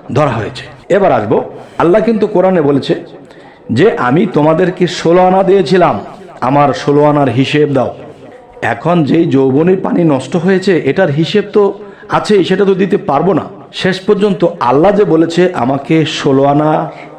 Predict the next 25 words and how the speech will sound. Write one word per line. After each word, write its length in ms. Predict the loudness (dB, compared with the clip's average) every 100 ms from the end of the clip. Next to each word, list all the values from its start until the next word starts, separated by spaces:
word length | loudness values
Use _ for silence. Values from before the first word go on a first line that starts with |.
| -20 -14 -4
হিসেব 380 | -2 0 -2 0
দাও", 280 | 0 0 -6 -14 -18 -20 -14
তখন 280 | -8 -2 -2
সেই 300 | -2 0 0
ষোলো 320 | 0 -2 2
আনা 180 | 2 0
কি 160 | -2 -4
শুধু 320 | -2 0 0
এই 140 | 2 0
যৌবনী 520 | 2 2 2 2 0
পানির 360 | 0 -2 0 -2
কথাই 280 | -2 -2
বলা 180 | 0 0
হয়েছে, 340 | 0 -4 -4 -6 -10 -20 -20 -12 -4
নাকি 260 | -4 -2
আরও 200 | -2 -2
কিছু 280 | -2 -4 -2
আছে? 240 | -4 -6 -16 -18 -20 -20 -20 -20 -20 -20 -20 -20 -20 -20 -20 -20 -18 -2
"তোমাকে 340 | 0 0 2
যে 100 | 2
আমি 180 | 2 2
ষোলো 340 | -2 -2 2 4
আনা 200 | 2 0
জ্ঞান 320 | 0 2 2
দিয়েছিলাম, 460 | 2 0 -4 -4